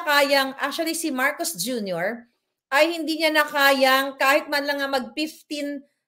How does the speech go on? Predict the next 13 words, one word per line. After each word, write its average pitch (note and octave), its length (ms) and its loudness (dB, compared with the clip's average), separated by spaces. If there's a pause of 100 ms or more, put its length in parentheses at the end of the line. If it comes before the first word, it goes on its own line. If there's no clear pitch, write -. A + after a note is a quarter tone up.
(140)
thousand C#4+ 560 2
live B3+ 320 4
viewers, A3+ 880 -4 (320)
ay C#4+ 240 2
hindi C#4 320 -4
niya C4 80 0
na B3+ 160 -2
kayang A#3 640 0
abutin. F#3+ 960 -4 (320)
Dahil C#4+ 560 4
nakikita C#4 720 -2
na A#3+ 160 -2
ninyo A#3+ 640 -4